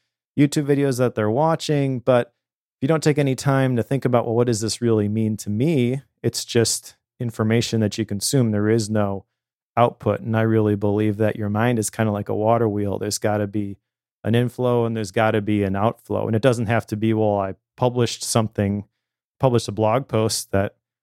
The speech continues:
articulates my thoughts on whatever thing." If you, if you wanna do that, great. But really, even just something like an opinion note in, in Obsidian, I found really helpful for answering the question, you know, "What do I really think about this?" Uh, from there,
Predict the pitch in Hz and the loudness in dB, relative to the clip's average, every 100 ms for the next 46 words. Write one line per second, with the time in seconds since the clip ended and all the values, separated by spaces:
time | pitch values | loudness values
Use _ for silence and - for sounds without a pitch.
0 | - - 127 120 113 - 98 - 110 131 | -4 0 0 0 0 -2 -4 0 0 0
1 | - 107 104 104 101 98 107 113 107 110 | 0 0 0 0 -2 -2 -2 0 0 -2
2 | 95 - 107 104 127 170 117 113 117 123 | -4 -6 -4 0 2 0 0 0 0 -2
3 | 104 123 127 139 - _ _ _ _ _ | -2 -2 0 -4 -10 _ _ _ _ _
4 | _ _ 107 110 113 131 120 117 113 107 | _ _ -4 -2 0 0 0 0 -2 -2
5 | - 117 113 113 107 - 104 - 143 117 | -2 -2 0 0 0 0 -2 0 0 2
6 | 110 110 113 107 104 117 107 104 104 - | 2 0 0 -2 0 2 2 0 -2 -2
7 | 110 101 101 - 98 98 101 101 101 101 | 0 0 0 -2 -2 2 2 2 0 -4
8 | 98 101 98 - _ _ _ - 113 107 | -6 -6 -8 -10 _ _ _ -2 0 2
9 | 110 101 - 110 - - 98 98 117 113 | 0 0 0 0 0 -2 -4 -2 0 2
10 | 104 104 101 92 - 123 110 95 95 - | 0 -2 -2 -4 -2 0 0 -2 -6 -6
11 | - - - _ _ _ _ _ _ _ | -6 -8 -16 _ _ _ _ _ _ _
12 | - 113 123 127 151 151 143 | -6 -4 -2 0 2 2 0